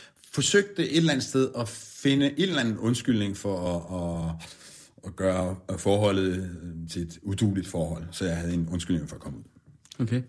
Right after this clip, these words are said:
Speaker 1: Så, så det, det var virkelig, det var, og jeg kunne se, jeg kunne se mig selv udefra, sådan. Så, men det tog mange, mange år at erkende det, og
Speaker 2: Havde du så
Speaker 1: erkende
Speaker 2: sådan,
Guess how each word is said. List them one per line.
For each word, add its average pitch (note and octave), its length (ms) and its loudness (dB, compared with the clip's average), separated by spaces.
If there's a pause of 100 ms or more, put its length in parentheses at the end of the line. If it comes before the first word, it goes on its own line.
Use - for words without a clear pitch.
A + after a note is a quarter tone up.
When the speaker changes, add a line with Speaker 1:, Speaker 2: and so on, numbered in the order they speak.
(200)
Speaker 1:
Så, F#2 180 -4
så F2+ 80 -2
det, D3 200 4
det E3+ 60 6
var F3 100 6
virkelig, D3+ 520 4
det A#2+ 100 -2
var, A2+ 60 -2 (520)
og B2 60 0
jeg A2 100 0
kunne A2+ 100 -4
se, E3+ 180 2
jeg G2 100 -2
kunne A2+ 100 0
se C3 80 2
mig G#2+ 120 0
selv A#2 140 2
udefra, A2 440 2
sådan. E2 160 -10 (640)
Så, F#2+ 380 2
men F#2+ 100 2
det F#2 80 -2
tog A#2+ 180 2
mange, D#3 420 4
mange C#3+ 360 4
år A#2 600 4
at A2 80 -2
erkende C3 480 2
det, A2 220 -2 (200)
og G#2+ 100 2
Speaker 2:
Havde B2+ 120 10
du B2+ 80 4
så D3 120 4
Speaker 1:
erkende C3+ 100 6
Speaker 2:
sådan, C3 460 2